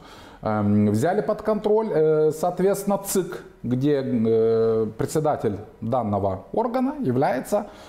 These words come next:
представителем партии пас, потому что Майя Санду выдвигала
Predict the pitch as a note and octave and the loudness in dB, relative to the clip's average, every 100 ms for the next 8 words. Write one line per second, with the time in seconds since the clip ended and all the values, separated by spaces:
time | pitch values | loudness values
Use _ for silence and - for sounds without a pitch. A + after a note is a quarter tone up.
0 | - - D4+ C4 - A3+ F#3 B3+ B3+ B3 | -14 -2 0 0 0 0 0 0 2 0
1 | C#4 C4 - D#3 D#3 G3+ A3+ A3 - A3+ | 0 -2 0 0 0 0 -2 -2 -2 -2
2 | A2+ - - B2+ - - E3+ G#3 G#3+ - | -2 -6 -8 -6 -6 -4 -2 0 0 0
3 | A#3+ A3 D#3+ B2+ A#2 G#2+ A2 E3 G#3+ A3 | -2 0 0 0 -2 -2 0 2 2 0